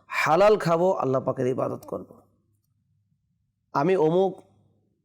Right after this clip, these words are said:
জালিম ছিলাম, আর জুলুম করব না, তওবা করে নিলাম।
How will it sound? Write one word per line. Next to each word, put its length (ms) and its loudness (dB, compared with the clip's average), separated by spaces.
জালিম 440 2
ছিলাম, 480 -4
আর 180 -2
জুলুম 300 -2
করব 280 -4
না, 200 -12
তওবা 260 -2
করে 240 -10
নিলাম। 280 -14